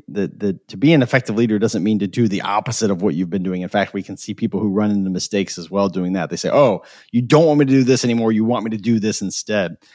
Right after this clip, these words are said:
And what we know about being effective is that it doesn't require you to do that. It doesn't require these hundred and eighty degree shifts. What it requires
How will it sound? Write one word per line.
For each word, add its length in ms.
And 100
what 80
we 120
know 180
about 200
being 180
effective 440
is 100
that 140
it 120
doesn't 340
require 420
you 140
to 100
do 180
that. 120
It 60
doesn't 200
require 480
these 180
hundred 360
and 40
eighty 240
degree 280
shifts. 440
What 100
it 40
requires 720